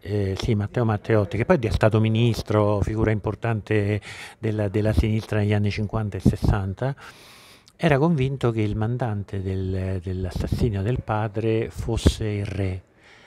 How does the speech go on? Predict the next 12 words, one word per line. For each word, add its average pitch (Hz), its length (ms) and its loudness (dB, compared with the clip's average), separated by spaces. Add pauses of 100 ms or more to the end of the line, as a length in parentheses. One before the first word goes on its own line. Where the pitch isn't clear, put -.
(260)
Allora, 110 460 0 (160)
questa 117 880 -6
tesi 101 600 -4 (120)
che - 140 -4
fondamento 131 720 4
ha 107 120 -2
secondo, 104 680 0
secondo 123 460 -2
lei 139 280 2
il 110 120 0
fatto 123 400 0
che, 113 120 2